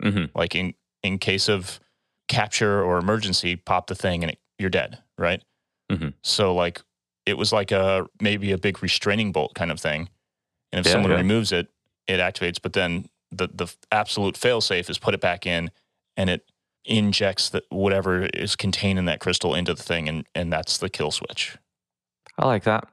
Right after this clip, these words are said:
Speaker 2: It's the only thing <laughs>
Speaker 1: <laughs>
Speaker 2: that makes sense right now to me. C-, 'cause it's not like it,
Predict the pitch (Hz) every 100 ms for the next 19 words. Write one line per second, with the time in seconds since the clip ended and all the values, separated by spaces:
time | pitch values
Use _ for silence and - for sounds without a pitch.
0 | _ _ _ - - 123 143 131 110 107
1 | 101 - - _ _ 117 135 107 110 90
2 | 95 90 92 85 82 78 57 92 - -
3 | - - - _ _ _ _ - - 139
4 | - 127 139 - 160 139 117 113